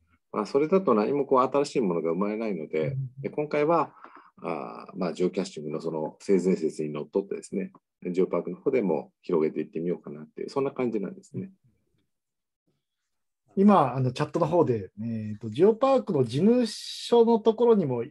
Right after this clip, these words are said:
Speaker 2: 一つ置いとくといいんじゃないかっていうアドバイスが。はい。あの、
Speaker 1: 了解しました。
Speaker 2: 確かにそうですよね。あの、やっぱり、これですっていうのを一回体験しておくと、こう、やり方も変わってくるというか、経験値が上がっていくと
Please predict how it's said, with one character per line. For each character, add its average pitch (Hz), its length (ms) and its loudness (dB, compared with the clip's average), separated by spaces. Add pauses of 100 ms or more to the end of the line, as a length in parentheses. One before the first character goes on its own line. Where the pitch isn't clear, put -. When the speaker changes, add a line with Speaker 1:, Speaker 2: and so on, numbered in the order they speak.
(100)
Speaker 2:
一 - 180 -4
つ 139 120 -2
置 123 120 2
い 127 60 -2
と 131 100 2
く - 160 -10
と 135 300 0 (340)
い 135 60 -2
い 143 40 2
ん - 20 2
じ 117 100 0
ゃ - 20 0
な 101 120 -6
い - 40 -8
か - 140 -12
っ - 140 -20
て 104 80 -10
い 92 140 -12
う 95 80 -14
ア 113 60 -6
ド 110 100 -6
バ 95 100 -10
イ - 40 -14
ス - 120 -18
が。 - 180 -20 (400)
は - 180 -10
い。 - 140 -16 (140)
あ 95 160 -18
の、 90 180 -20
Speaker 1:
了 101 140 6
解 95 120 4
し - 60 -8
ま 78 80 -8
し - 80 -16
た。 - 60 -10
Speaker 2:
確 214 160 2
か 170 80 6
に 120 160 0
そ 185 140 -2
う - 20 0
で 117 80 -4
す - 80 -14
よ 98 80 -16
ね。 113 120 -6
あ 131 80 -2
の、 131 240 -2 (520)
や 165 100 -4
っ - 20 -8
ぱ 208 120 6
り、 113 200 0 (1080)
こ - 140 0
れ 233 120 8
で 254 100 6
す - 220 -4 (140)
っ - 20 -16
て 160 80 0
い 143 40 2
う 131 180 0
の 139 100 -2
を 131 60 4 (260)
一 160 140 -4
回 214 120 4
体 220 220 4
験 226 160 8
し 208 80 0
て 220 80 8
お 214 60 8
く 214 80 -4
と、 196 320 6 (640)
こ 139 280 0
う、 - 100 -2
や 143 60 2
り 151 60 -2
方 156 180 -2
も 156 80 -2
変 151 140 -2
わ 147 40 2
っ 151 40 -8
て 139 80 -8
く 151 80 0
る 117 80 0
と 110 60 -6
い - 20 -6
う 101 40 -10
か、 - 140 -16
経 170 160 0
験 185 180 4
値 127 120 0
が 107 80 0
上 110 80 -2
が 113 60 -4
っ - 60 -14
て - 80 -6
い 123 40 -6
く - 80 -16
と 90 240 -12